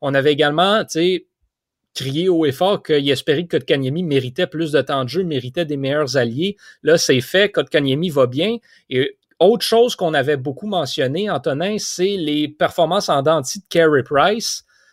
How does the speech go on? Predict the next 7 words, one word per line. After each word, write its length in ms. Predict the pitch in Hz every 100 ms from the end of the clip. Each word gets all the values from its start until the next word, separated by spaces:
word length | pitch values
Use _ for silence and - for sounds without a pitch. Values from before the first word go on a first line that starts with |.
| _ -
Euh, 200 | 120 120
pour 220 | - 156
là, 300 | 160 214 254 247
Carey 260 | 175 165 151
Price, 320 | 196 262 -
par 220 | 165 127
contre, 340 | 208 240 254